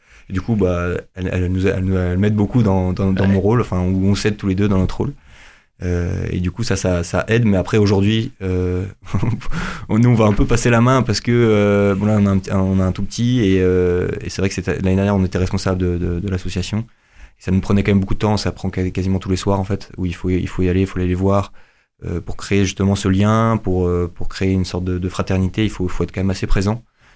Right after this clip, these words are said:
Speaker 1: Euh, eux, ils sont, ils ont une grosse attente. Et du coup, c'est vrai que c'est pas forcément évident à gérer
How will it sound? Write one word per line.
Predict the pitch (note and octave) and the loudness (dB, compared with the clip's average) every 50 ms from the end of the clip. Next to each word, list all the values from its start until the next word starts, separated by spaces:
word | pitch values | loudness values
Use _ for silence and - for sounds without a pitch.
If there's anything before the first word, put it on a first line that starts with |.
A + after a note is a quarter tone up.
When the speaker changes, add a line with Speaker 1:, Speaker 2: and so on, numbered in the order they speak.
| _ _ _ - F#2+ | _ _ _ -12 -10
Speaker 1:
Euh, | F#2+ F#2 - - - | -8 -8 -6 -2 0
eux, | F#2+ | 0
ils | F#2+ | 0
sont, | F#2+ - F#2 F#2 F#2 F#2 F#2+ - | 0 0 0 0 0 0 -2 -2
ils | F#2+ F#2+ G2 | -2 0 2
ont | |
une | F#2 F#2 F#2 F#2 F2+ F2 - - F2+ G2 | 2 2 2 0 -2 -4 -6 -8 -8 -8
grosse | - - - A2+ - | -4 -2 0 0 0
attente. | G2 - G#2+ A#2 A#2 - - _ _ _ _ _ _ _ _ _ _ _ _ | 0 -2 -2 -2 -4 -4 -10 _ _ _ _ _ _ _ _ _ _ _ _
Et | F2 | -10
du | F2 F#2 F2+ | -8 -8 -6
coup, | - A2 G#2 | -4 -6 -6
c'est | - - | -4 -2
vrai | F#2 G2 G#2 | 0 0 0
que | G2+ G2 F#2+ F2+ F2+ F#2 F2+ F2+ F2+ F2 | 0 0 0 0 0 0 0 -2 -2 -4
c'est | - - F#2 F2 | -6 -6 -10 -6
pas | - A2 G#2 F#2+ | -2 -2 -2 -2
forcément | - - G2 - G#2+ G2+ G2+ | -2 -4 -2 0 2 2 4
évident | G#2+ G2 G#2 G#2 A2 G#2+ G#2 | 2 2 2 2 4 4 4
à | |
gérer | G2 G2+ G2+ F#2+ G2+ G#2 | 4 2 2 0 0 -2